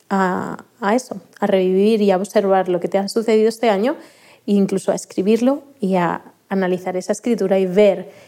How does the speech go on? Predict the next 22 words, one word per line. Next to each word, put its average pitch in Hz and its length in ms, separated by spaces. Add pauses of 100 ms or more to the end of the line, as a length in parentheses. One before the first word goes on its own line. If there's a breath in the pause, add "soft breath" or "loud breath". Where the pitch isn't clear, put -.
(140)
qué - 100
te 180 120
ha 165 80
traído 170 360
esa 196 180
escritura - 460
para - 160
ti. - 160
Porque 240 220
al 294 40
final 311 240
siempre 202 280
estamos, 185 540 (100)
eh, 180 360 (960)
si - 240
nos 190 160
dedicamos 202 480
a 214 60
nosotras, 226 400
siempre, 214 480 (420 loud breath)
siempre, 190 720
ah, 165 380